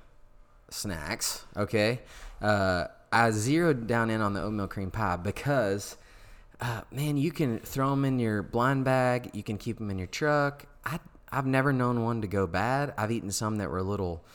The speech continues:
hard because they've sat there so long, you know? But, uh, man, it's really a great, it's the healthiest snack you can get, don't you think?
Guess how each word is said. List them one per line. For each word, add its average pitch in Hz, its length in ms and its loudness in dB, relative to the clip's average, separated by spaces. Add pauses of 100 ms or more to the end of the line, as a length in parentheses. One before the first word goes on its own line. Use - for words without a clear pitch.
(440)
hard 143 560 2 (200)
because 104 280 -2
they've 104 160 0
sat 131 240 -4
there 139 140 -2
so 139 200 -2
long, 139 400 -2
you 147 100 -2
know? 147 320 -2
But, 98 500 0 (920)
uh, 98 360 0 (180)
man, 135 180 -4
it's 123 200 -4
really 135 320 2
a 95 60 0
great, 104 460 -2 (520)
it's - 200 -4
the 202 120 4
healthiest 147 380 2
snack 120 260 -4
you 110 80 -2
can 95 60 -4
get, 104 220 -4
don't 107 200 -6
you 127 60 -6
think? 175 220 -6